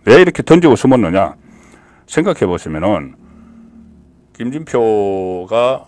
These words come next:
어, 국회의장을 하면서 처음에는 국회의장이 당적 이탈을 하죠.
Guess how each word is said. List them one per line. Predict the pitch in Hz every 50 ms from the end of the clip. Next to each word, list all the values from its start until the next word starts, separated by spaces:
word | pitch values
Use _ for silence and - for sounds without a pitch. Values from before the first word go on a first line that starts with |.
| _ -
어, | 95 87 82 78 78 78 82 82 82 - - - - - - - - - -
국회의장을 | - 131 127 - 123 110 110 110 104 104 104 104 104 101 98 90 87
하면서 | 110 117 107 85 - - 104 95 80 69 - _ - - _
처음에는 | - - 131 127 117 104 98 95 90
국회의장이 | - 123 - - 117 101 101 98 98 98 90
당적 | - 120 135 143 143 143 139 131 113 113 -
이탈을 | 104 87 - - 120 110 85 80
하죠. | 80 78 - 69 71 76